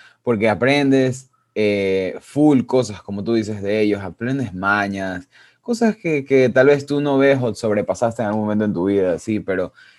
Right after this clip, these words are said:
estas personas las aprenden o las adquirieron por otros lugares, por otros contextos que tú eres ajeno. Entonces, de verdad, es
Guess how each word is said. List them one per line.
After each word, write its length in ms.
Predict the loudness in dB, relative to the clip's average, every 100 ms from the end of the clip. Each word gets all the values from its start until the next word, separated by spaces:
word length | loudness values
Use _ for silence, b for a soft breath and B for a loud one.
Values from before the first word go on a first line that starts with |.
| b
estas 240 | -6 -4
personas 440 | 0 0 0 0 0
las 120 | -2
aprenden 460 | 2 2 2 0 0
o 140 | 2
las 320 | 4 2 0 -2
adquirieron 680 | -2 2 4 4 2 -4
por 180 | 0 2
otros 300 | 2 -2 -2
lugares, 500 | 0 2 2 2 -4 _ b b
por 120 | -2
otros 260 | 0 0 -2
contextos 600 | -4 -2 -2 -2 -6 -10
que 120 | -8
tú 100 | -4
eres 160 | -2 -2
ajeno. 480 | -6 -6 -6 -8 -12 b b b
Entonces, 420 | -4 -2 0 0
de 100 | 0
verdad, 380 | 2 4 4 2
es 240 | -6 -8